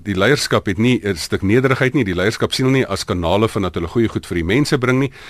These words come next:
Daar's 'n stuk arrogansie wat hier ter sprake is. Want mense, me-, mense sê, "Maar luister maar, ek is amper messiaans en ek gee my, noem ek, eien myself allerhande Jesus name toe en dies meer."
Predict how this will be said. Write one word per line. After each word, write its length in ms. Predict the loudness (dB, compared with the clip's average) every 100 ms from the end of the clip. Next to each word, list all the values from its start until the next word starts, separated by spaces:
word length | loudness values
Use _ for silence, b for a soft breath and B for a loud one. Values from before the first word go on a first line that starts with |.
| B
Daar's 220 | -4 -2
'n 40 | -2
stuk 280 | 0 -2 0
arrogansie 760 | 0 0 2 2 2 -4 -8 -14 B B -8
wat 320 | 0 0 2
hier 240 | 2 2
ter 140 | 0 -2
sprake 560 | 2 2 2 0 -6
is. 120 | -8 -16 B
Want 120 | -8
mense, 560 | -2 2 2 4 2 2
me-, 260 | -2 -2 0
mense 320 | 2 2 2
sê, 220 | 0 0
"Maar 100 | 0
luister 300 | 2 2 0
maar, 200 | -2 0
ek 200 | 0 -2
is 120 | -2 -4
amper 300 | -4 -4 -4
messiaans 680 | -4 -4 -2 -2 -2 -4 -8
en 160 | -6
ek 320 | -4 -4 -6 -4
gee 100 | 0
my, 140 | 2 0
noem 220 | 0 -2
ek, 200 | -6 -4
eien 200 | 0 2
myself 440 | 2 0 0 0 0
allerhande 600 | -4 -2 -2 -2 -2 -4 B B -6
Jesus 340 | -4 -4 -2
name 320 | 0 0 -2
toe 180 | -2 -4
en 100 | -2
dies 220 | -6 -8
meer." 200 | -10 -12